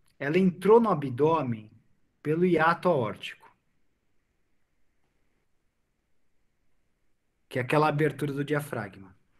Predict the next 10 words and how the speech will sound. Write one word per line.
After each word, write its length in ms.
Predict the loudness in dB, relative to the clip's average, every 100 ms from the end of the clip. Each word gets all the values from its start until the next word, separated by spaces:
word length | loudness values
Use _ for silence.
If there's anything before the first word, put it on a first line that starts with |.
| _ -20 _ -6
E 80 | 0
essa 280 | 0 2 4
aorta 380 | 6 6 2 0
vai 240 | 0 0
tá 100 | -2
aqui, 380 | -2 -6 0 0
ó, 160 | -2 -10 -20 _ _ _ _ _
descendo 600 | -6 -6 0 0 2 0
pelo 240 | 0 0 0
hiato, 500 | -2 -2 -4 -12